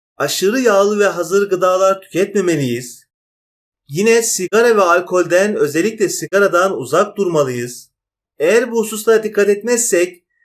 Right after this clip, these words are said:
anemi yani kansızlık, varis, damar sertliği,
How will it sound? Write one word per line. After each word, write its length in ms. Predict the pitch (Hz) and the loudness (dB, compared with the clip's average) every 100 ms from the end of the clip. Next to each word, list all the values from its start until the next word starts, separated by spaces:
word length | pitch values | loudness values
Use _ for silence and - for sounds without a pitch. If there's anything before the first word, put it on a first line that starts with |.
| _ - | _ -2
anemi 380 | 165 208 220 | 2 4 4
yani 400 | 220 185 185 196 | 2 2 2 2
kansızlık, 840 | 202 180 180 185 180 175 185 185 _ - | 2 0 0 -4 -6 -2 -2 -4 _ -2
varis, 560 | 143 175 196 202 - _ _ - | 0 2 2 0 -8 _ _ -6
damar 260 | 135 190 | -2 0
sertliği, 800 | 214 - 202 196 202 202 202 - | 0 0 0 0 -2 -2 -2 -8